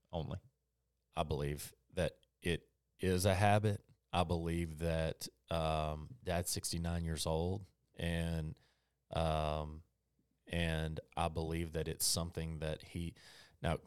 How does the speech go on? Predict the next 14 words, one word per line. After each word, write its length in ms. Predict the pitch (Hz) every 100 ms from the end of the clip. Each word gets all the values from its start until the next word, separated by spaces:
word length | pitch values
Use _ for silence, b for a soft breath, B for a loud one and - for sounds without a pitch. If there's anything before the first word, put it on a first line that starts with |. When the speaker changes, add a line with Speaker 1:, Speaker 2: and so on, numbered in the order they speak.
| 87
Speaker 2:
granted, 380 | 98 104 92 85
for 160 | 87
as 100 | 85
long 220 | 101 110
as 120 | 95 85
I've 140 | 78
known 300 | 85 92 92
him, 200 | 80 78
he's, 420 | - 87 82 - -
he's 220 | - 82
been 360 | 78 87 82 73
better 420 | 82 90 90 87 80
than 260 | 78 76
most 600 | 85 87 76 - - -